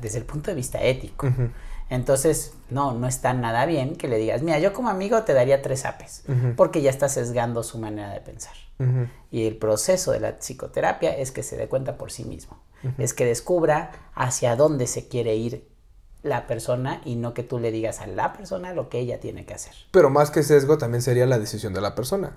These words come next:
Speaker 2: Está decidiendo tomar ese sesgo.
Speaker 1: Sí, pero si ese que es mi terapeuta, que quieras que no también por simple hecho autoridad, eh, en, porque es un experto en técnicas de la mente,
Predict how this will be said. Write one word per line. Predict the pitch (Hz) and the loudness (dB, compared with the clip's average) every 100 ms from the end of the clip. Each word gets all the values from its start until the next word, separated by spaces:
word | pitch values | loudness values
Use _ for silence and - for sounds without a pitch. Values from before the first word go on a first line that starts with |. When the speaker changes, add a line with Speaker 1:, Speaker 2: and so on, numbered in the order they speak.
| - | -8
Speaker 2:
Está | 110 127 123 | -2 2 2
decidiendo | 123 110 170 170 | 2 0 0 0
tomar | 117 110 | 0 -2
ese | 107 110 | -4 -4
sesgo. | 139 139 | 0 2
Speaker 1:
Sí, | - | 2
pero | 113 117 | 0 0
si | - 143 143 143 151 | 0 0 2 2 4
ese | 196 202 233 | 4 4 2
que | 233 175 165 | 2 4 4
es | 170 | 2
mi | 196 | -2
terapeuta, | 190 156 135 135 147 151 143 135 | 2 4 4 4 4 4 4 2
que | 135 123 117 - | 2 0 0 -2
quieras | 160 165 170 180 | 4 6 6 4
que | - 139 | 0 -2
no | 135 135 | -2 0
también | 123 127 127 127 123 | 0 0 0 0 -4
por | - 113 107 104 104 107 | -2 2 4 4 2 -4
simple | - 127 127 127 135 131 123 - 123 | -4 -2 -2 -2 2 2 2 0 -2
hecho | 123 139 120 | 0 2 2
autoridad, | 120 - 110 107 110 117 123 123 120 - - - - - | 2 0 0 2 2 4 6 4 2 -4 -20 -20 -20 -8
eh, | 113 113 107 104 101 - 113 104 95 92 - - - - | -2 2 2 0 -4 -8 -8 -8 -8 -12 -14 -20 -20 -20
en, | - - | -14 -12
porque | 95 113 | -8 -6
es | 131 | -4
un | 123 | -6
experto | - - 113 104 131 123 123 127 123 - | -6 -4 -4 -2 0 2 0 -2 -8 -6
en | 127 131 | -4 0
técnicas | 135 131 127 - 120 120 | 0 0 -2 0 0 0
de | 123 | -2
la | 98 90 | -4 -4
mente, | 113 151 156 190 294 | -2 0 2 4 4